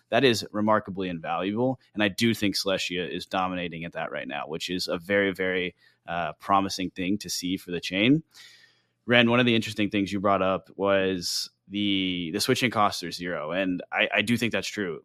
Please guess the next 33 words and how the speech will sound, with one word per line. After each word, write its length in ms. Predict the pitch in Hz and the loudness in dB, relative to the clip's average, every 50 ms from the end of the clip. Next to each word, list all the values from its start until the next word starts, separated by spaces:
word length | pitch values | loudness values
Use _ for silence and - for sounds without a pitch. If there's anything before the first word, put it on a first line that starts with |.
| - | -8
Like, 220 | 76 92 92 - - - | -4 -4 -4 -4 -4 -6
if 160 | 110 104 - | -6 -4 0
you 240 | 117 123 139 143 143 | 2 4 6 4 4
play 260 | 139 - - 123 123 | 2 2 2 4 6
out 200 | 123 120 117 - | 6 4 4 2
the 180 | 117 113 110 107 | 0 2 4 4
idea 360 | 104 104 90 101 104 107 104 | 4 4 2 2 2 4 4
of 140 | 104 101 101 | 2 2 0
a 60 | 101 | 0
million 320 | 101 101 101 101 101 92 | 0 0 0 0 0 -2
blockchains, 720 | 87 90 90 92 - - - - 87 85 85 87 85 - - | -4 -2 -4 -4 -4 -6 -12 -10 -10 -10 -10 -12 -12 -12 -8
then 460 | 98 101 98 98 98 92 90 82 - - | -6 -4 -4 -4 -4 -6 -8 -10 -10 -8
roll-up 320 | 101 110 110 113 113 - | -2 0 2 2 2 0
as 140 | 113 110 104 | -2 -2 -2
a 60 | 101 | -4
service 300 | - - 98 95 98 - | -4 -4 -4 -4 -4 -6
providers 520 | - - 95 90 90 87 87 87 90 90 | -6 -8 -4 -2 -2 -2 -2 -4 -6 -2
are 160 | 95 95 90 - | -2 -2 -2 -2
critical 800 | - - - - - 117 117 110 107 - - 95 85 76 73 - | -6 -14 -14 -4 0 0 2 2 2 -2 -2 -6 -6 -6 -6 -8
in 140 | 78 92 95 | -8 -8 -6
the 180 | 95 95 95 95 | -4 -2 -2 -2
infrastructure 640 | 92 - - 87 - - 82 82 - - 80 78 | -4 -6 -10 -14 -8 -8 -8 -8 -8 -12 -12 -12
of 80 | 78 - | -12 -10
that. 220 | - 60 62 - _ - | -10 -10 -10 -10 _ -10
Like, 160 | 80 87 - | -10 -10 -8
that's, 360 | - 98 - - - - - - | -8 -10 -8 -6 -10 -10 -10 -12
it's 100 | - - | -10 0
probably 200 | - 120 117 110 | 2 4 4 4
not 120 | 107 101 | 4 0
gonna 140 | - 98 92 | 0 -2 -4
happen 240 | - 95 92 - 90 | -2 -2 -4 -4 -8
without 320 | 87 - 85 85 98 - | -12 -10 -6 -6 -6 0
them. 240 | - 135 139 151 156 | 4 4 4 4 2